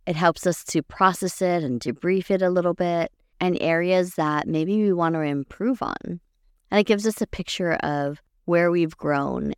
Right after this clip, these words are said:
and maybe areas that we want to grow in next year and do better at. And also, as we look back,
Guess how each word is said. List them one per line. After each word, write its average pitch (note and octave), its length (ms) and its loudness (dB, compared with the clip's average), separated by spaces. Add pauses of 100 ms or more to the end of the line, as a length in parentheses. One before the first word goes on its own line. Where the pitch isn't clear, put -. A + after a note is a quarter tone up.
and D3 320 0
maybe D#3 340 2
areas D#3 360 0
that D3 160 0
we D#3 100 -2
want D3+ 160 0
to D3+ 60 0
grow C#3+ 260 0
in C#3+ 160 0
next - 420 -8
year - 300 -8 (300)
and D#3 320 0
do D#3 100 0
better D3+ 320 0
at. G#2 240 -6 (460)
And G3 120 0
also, G3 260 4
as F3+ 180 4
we E3+ 160 -2
look E3 260 -2
back, A#3+ 380 4